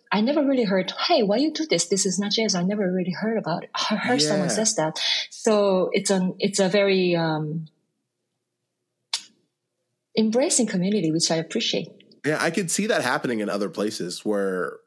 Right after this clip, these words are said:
Speaker 2: where they're like, "Well, that's not tradition, or that's not what it's supposed to sound like," quote unquote, or, like, I don't know. I feel like when you don't see someone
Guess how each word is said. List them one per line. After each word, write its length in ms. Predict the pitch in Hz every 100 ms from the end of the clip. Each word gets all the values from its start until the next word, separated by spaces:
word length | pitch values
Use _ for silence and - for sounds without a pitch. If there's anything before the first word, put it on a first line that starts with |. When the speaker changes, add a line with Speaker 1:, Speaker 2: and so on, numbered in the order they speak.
| _
Speaker 2:
where 280 | 127 117 107
they're 120 | 104
like, 200 | 92 95
"Well, 100 | 120
that's 260 | 117 113 -
not 160 | 101
tradition, 600 | - 110 110 - 92 90
or 140 | 85 82
that's 260 | 90 95
not 200 | 110 78
what 220 | - - - - - -
it's 160 | 107 -
supposed 440 | - - 147 123 -
to 80 |
sound 340 | 117 113 92 92
like," 220 | 67 -
quote 260 | - 107 -
unquote, 480 | 98 - 104 87 -
or, 160 | 92 92
like, 340 | 92 98 - - - - _ -
I 60 | 226
don't 160 | 233
know. 160 | 226 185
I 140 | 107
feel 240 | 123 160 160
like 220 | 147 139
when 160 | 135 135
you 120 | 131
don't 360 | 120 120 135
see 680 | - - 135 127 123 117 113 _ _
someone 840 | - - 143 127 127 120 117 117